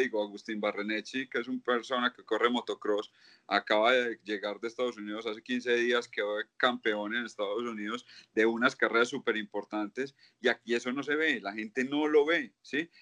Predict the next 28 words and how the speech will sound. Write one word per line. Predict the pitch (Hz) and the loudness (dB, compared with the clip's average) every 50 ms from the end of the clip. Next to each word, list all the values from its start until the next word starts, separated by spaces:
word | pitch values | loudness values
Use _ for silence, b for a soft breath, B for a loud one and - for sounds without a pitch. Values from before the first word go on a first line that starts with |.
| _ _ | _ _
Y | 117 120 | 0 0
está | 113 - _ 107 104 - | 0 0 _ -6 -6 -4
claro, | - 135 135 127 123 131 131 113 | 0 2 2 2 2 0 -4 -4
y | - 107 98 | -8 -12 -14
pues | - _ - 87 - 87 | -14 _ -18 -18 -18 _
voy | 87 95 98 | _ -4 -2
a | 104 | -2
decir, | 113 113 113 107 104 95 _ _ _ _ _ _ _ | -2 -2 -2 -6 -8 -8 _ _ _ _ _ _ _
pero | _ 120 117 120 | _ -2 0 0
lo | 120 113 | -2 -2
que | - - 113 | -2 -4 -4
no | 113 113 | -4 -2
se | 107 123 131 | -2 0 0
ve | 139 | 0
en | 143 143 | 0 -2
los | 139 139 | -4 -2
canales | - 127 117 113 107 110 120 | -2 -4 -4 -2 -4 -4 -4
nacionales | 131 135 123 113 113 110 110 107 113 123 | -4 -4 -4 -4 -6 -6 -6 -6 -6 -6
importantes, | 131 120 - 113 107 - 110 110 110 - 95 | -8 -6 -6 -8 -6 -4 -6 -6 -6 -10 -10
pues | - - 127 | -4 -2 -2
la | 127 120 | -2 -2
gente | 120 117 120 147 143 | -4 -6 -6 -8 -6
no | 156 151 | -4 -4
le | 156 156 | -4 -4
importa, | 165 156 _ _ 170 170 175 - 175 170 | -8 -10 _ _ 0 0 0 0 -2 -2
no | 165 160 | 0 0
lo | 156 160 160 | 0 0 0
copia, | - - 170 165 160 - 165 170 160 | 2 2 2 2 2 4 2 2 2